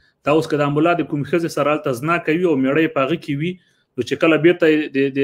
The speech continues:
هغه راځي، دا څه ورته وایي، دا مېړه یې د امریکا نه راځي او ښځې ته وایي چې دا دوه درې بچي تا له کومه کړه، نو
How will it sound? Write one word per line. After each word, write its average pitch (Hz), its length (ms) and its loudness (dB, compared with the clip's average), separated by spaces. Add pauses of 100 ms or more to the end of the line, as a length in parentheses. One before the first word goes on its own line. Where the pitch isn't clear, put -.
(200)
هغه 151 140 0
راځي، 160 320 2
دا 151 180 0
څه 123 160 -6
ورته 127 320 -2
وایي، 117 160 -2
دا 110 160 -4 (600)
مېړه 131 520 2
یې 170 80 6
د 151 100 6
امریکا 143 380 2
نه 160 100 0
راځي 151 220 4
او 170 80 6
ښځې 156 300 -2
ته 151 100 2
وایي 160 120 2
چې - 80 -10
دا 131 120 0
دوه 147 240 0
درې 147 280 2
بچي 143 220 -4
تا 160 160 -2
له 147 120 0 (100)
کومه 185 200 0
کړه، 143 180 0 (420)
نو 131 100 -12